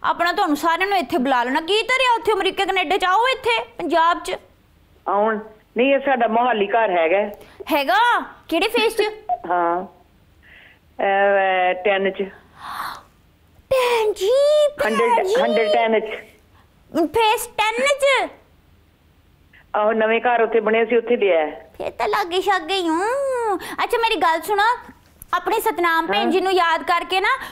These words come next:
Speaker 1: ਹੁਣ ਤੁਸੀਂ ਉਹਨਾਂ ਨੂੰ ਇੱਕ ਵਾਰੀ
Speaker 2: ਹਾਂ।
Speaker 1: phone ਕਰਨ ਦੀ ਕੋਸ਼ਿਸ਼ ਕਰਿਓ, ਉਹਨਾਂ ਨੂੰ ਮਿਲਣ ਦੀ ਕੋਸ਼ਿਸ਼ ਕਰਿਓ। ਮੈਡਮ ਨਾ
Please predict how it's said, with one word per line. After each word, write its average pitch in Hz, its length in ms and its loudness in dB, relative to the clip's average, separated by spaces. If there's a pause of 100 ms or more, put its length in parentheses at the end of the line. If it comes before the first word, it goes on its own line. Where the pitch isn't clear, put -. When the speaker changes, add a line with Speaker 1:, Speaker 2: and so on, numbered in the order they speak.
(120)
Speaker 1:
ਹੁਣ 359 120 2
ਤੁਸੀਂ 392 260 0
ਉਹਨਾਂ 381 220 2
ਨੂੰ 415 200 2
ਇੱਕ 359 140 -6
ਵਾਰੀ 392 180 0
Speaker 2:
ਹਾਂ। 415 60 2
Speaker 1:
phone 359 220 2
ਕਰਨ 370 220 0
ਦੀ 370 80 0
ਕੋਸ਼ਿਸ਼ 349 380 0
ਕਰਿਓ, 349 200 0
ਉਹਨਾਂ 440 200 2
ਨੂੰ 370 80 2
ਮਿਲਣ 320 240 2
ਦੀ 370 120 0
ਕੋਸ਼ਿਸ਼ 339 440 -2
ਕਰਿਓ। 320 240 0
ਮੈਡਮ 320 300 0
ਨਾ 370 240 0